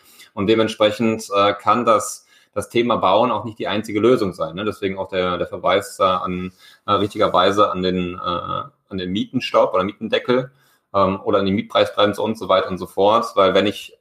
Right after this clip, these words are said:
gerade in der Lage bin, beispielsweise hier in Düsseldorf, haben wir es endlich geschafft, kurz bevor man dann abgewählt wurde,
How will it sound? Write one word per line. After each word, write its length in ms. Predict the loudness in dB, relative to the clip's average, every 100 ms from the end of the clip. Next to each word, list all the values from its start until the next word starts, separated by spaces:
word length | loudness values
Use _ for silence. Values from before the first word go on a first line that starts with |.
| _
gerade 280 | 2 2 4
in 80 | 4
der 80 |
Lage 260 | 4 4 2
bin, 160 | 0 0
beispielsweise 480 | -2 -4 -2 0
hier 80 | 0
in 80 | -4
Düsseldorf, 420 | -4 -4 -2 -2
haben 120 | -2
wir 100 | -6
es 60 | -4
endlich 340 | -4 -4 -6
geschafft, 600 | -4 0 0 0 -8 -20 _ _
kurz 240 | -4 -4
bevor 600 | -8 -2 2 2 0 -4 -16 -20 _
man 100 | -4
dann 100 | -2
abgewählt 520 | -4 0 0 0 0
wurde, 400 | 0 2 0 -4